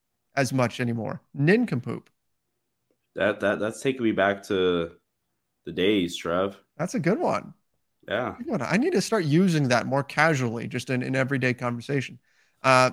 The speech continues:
Speaker 1: he really
Speaker 2: Please
Speaker 1: said
Speaker 2: don't.
Speaker 1: it's a guards league. He did.
Speaker 2: <sighs> Yeah, he did.
Speaker 1: He did. He did say that.
Speaker 2: Unfortunately.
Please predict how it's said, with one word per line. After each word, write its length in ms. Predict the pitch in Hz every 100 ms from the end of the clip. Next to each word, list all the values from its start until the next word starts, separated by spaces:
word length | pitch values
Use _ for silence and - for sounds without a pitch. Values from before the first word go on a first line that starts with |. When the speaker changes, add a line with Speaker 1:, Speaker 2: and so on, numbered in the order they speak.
| -
Speaker 1:
he 160 | 147
really 260 | 143 190 214
Speaker 2:
Please 120 | -
Speaker 1:
said 200 | 160 151
Speaker 2:
don't. 80 | 147
Speaker 1:
it's 160 | 147 143
a 60 |
guards 440 | 127 131 131 127 120
league. 320 | 120 117 110 _ _ _ _ _ _ _ _ _
He 80 | -
did. 260 | 117 - - _ _ _ _ _
Speaker 2:
<sighs> 40 | - - - - -
Yeah, 340 | 73 76 76 78
he 100 | 80
did. 420 | - 69 76 - _ _ _ _ _ _ _ _ _
Speaker 1:
He 160 | 127
did. 140 | - 127 _ _ _ _ _
He 60 |
did 180 | 131 123
say 140 | - 117
that. 120 | 82
Speaker 2:
Unfortunately. 720 | 85 _ 78 - 82 80 82